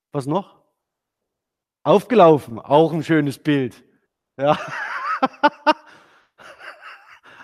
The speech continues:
Da brauchen Sie dann die Feuerwehr. Okay, das Schiff ist aufgelaufen, was noch? Ja, ausgelaufen. Das,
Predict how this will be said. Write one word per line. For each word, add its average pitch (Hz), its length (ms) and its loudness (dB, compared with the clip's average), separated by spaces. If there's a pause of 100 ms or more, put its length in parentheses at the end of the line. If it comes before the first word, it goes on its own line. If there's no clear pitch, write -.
Da 120 60 -18
brauchen 185 240 0
Sie 160 100 -6
dann 170 80 -4
die 156 80 -4
Feuerwehr. 139 640 2 (1080)
Okay, 135 380 0
das 98 100 -18
Schiff 180 200 -2
ist 156 120 -10
aufgelaufen, 185 720 -2
was 160 160 -4
noch? 175 340 -2 (640)
Ja, 165 380 0 (260)
ausgelaufen. 220 840 4 (960)
Das, - 340 -6